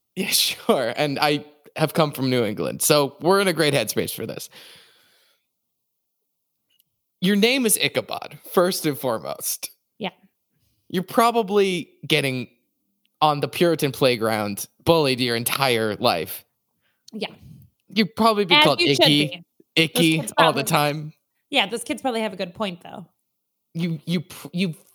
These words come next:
Speaker 1: finally, finally find yourself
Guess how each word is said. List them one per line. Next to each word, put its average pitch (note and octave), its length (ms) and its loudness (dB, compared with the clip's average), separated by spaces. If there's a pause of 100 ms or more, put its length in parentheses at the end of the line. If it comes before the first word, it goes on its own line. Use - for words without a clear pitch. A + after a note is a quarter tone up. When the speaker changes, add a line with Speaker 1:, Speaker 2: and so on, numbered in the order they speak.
Speaker 1:
finally, F#3 680 -2 (500)
finally F3+ 720 -2 (340)
find D#3 320 0
yourself C3 720 -2